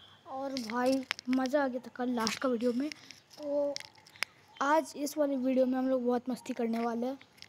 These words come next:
तो चलो आज, आज हम लोग का टारगेट है कि आयरन का सारा सामान बना लेंगे और एक घर। तो guys चलो अब चालू करते हैं आज का ये सीरीज़।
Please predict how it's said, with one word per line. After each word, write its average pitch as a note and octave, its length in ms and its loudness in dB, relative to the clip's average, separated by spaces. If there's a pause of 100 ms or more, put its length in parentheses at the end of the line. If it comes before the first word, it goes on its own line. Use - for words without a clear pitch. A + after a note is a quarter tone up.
(420)
तो C#4 100 -4
चलो C#4 280 2 (180)
आज, C#4 340 0 (300)
आज C#4+ 320 0
हम D4 80 -6
लोग D4+ 100 -6
का D4+ 60 -2
टारगेट C#4 380 -4
है C#4 60 -4
कि C#4+ 120 -12
आयरन C4+ 300 4
का D4 120 2
सारा C#4 180 -2
सामान C4 300 -2
बना B3 160 -4
लेंगे B3 220 -4
और - 460 -6
एक B3 140 2
घर। A3 280 -2 (1160)
तो - 840 -10
guys D4+ 280 -4
चलो D#4 240 4
अब - 180 -2
चालू C#4+ 240 -2
करते C#4 320 -6
हैं B3+ 60 -2
आज B3 180 -6
का C#4+ 80 -4
ये C#4 140 0
सीरीज़। B3+ 580 -2